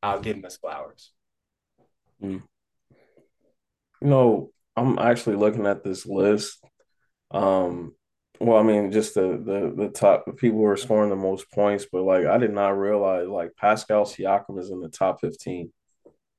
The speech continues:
Speaker 1: Mm-hmm. Pascal been hooping.
Speaker 2: Yeah. I haven't really paid too much attention to, to what's going on in Toronto, but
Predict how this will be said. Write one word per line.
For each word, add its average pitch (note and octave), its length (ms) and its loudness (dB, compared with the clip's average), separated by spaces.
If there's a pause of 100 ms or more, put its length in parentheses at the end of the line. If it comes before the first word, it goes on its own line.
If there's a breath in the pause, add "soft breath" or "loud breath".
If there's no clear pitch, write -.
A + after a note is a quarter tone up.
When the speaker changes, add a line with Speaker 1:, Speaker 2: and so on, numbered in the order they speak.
(140)
Speaker 1:
Mm-hmm. B2 380 -6 (1300)
Pascal F#3+ 480 0
been D#3 180 2
hooping. C3+ 520 -2 (480)
Speaker 2:
Yeah. F#2+ 400 -2 (1500 soft breath)
I G#2 140 4
haven't G#2+ 200 4
really G#2 200 4
paid G#2+ 340 2
too G#2 140 -6
much G2 200 0
attention F#2+ 580 -2
to, F2+ 500 -2 (140)
to G2+ 100 -8
what's F#2 180 2
going F#2 320 2
on F2+ 140 -2
in F2+ 60 -6
Toronto, F#2 720 -2 (320)
but E2+ 380 -4